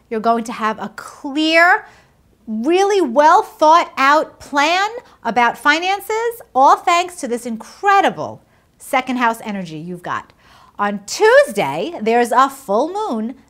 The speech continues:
that will illuminate your eighth house.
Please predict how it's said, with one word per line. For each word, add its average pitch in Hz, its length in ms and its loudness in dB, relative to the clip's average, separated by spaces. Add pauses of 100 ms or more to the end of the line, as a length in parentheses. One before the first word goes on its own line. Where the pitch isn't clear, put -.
that 196 260 -2
will 311 260 0
illuminate 294 800 -8
your 180 240 -8
eighth 180 180 -10
house. - 560 -2